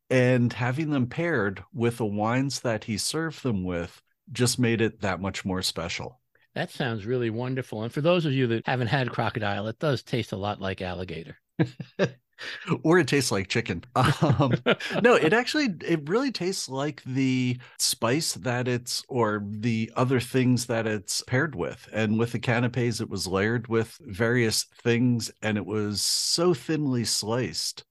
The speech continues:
Speaker 1: The texture of it was really great. Yeah, I liked it a lot, as I did the ostrich as well. Uh, I believe that was the first time I ever had ostrich,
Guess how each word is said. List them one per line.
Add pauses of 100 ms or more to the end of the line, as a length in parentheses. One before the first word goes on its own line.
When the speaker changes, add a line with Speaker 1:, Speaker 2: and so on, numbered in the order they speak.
(140)
Speaker 1:
The
texture
of
it
was (160)
really
great.
Yeah,
I
liked
it
a
lot,
as
I
did
the
ostrich
as
well.
Uh,
I (140)
believe
that
was
the
first
time
I
ever
had
ostrich,